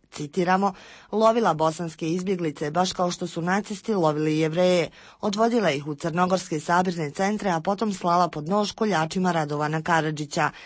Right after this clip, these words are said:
završen citat. Alibašić smatra kako je upravo u kontekstu lažnih obećanja,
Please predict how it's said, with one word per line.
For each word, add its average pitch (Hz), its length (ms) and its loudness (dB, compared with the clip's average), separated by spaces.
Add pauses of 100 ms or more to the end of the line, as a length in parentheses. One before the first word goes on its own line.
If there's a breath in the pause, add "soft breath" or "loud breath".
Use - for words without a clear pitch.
(120)
završen 165 480 0
citat. 151 440 -4 (400 loud breath)
Alibašić 175 540 2
smatra 226 480 0
kako 160 240 -4
je 170 100 2
upravo 165 340 0
u 160 40 -2
kontekstu 180 540 -4
lažnih 180 440 2
obećanja, 180 540 -2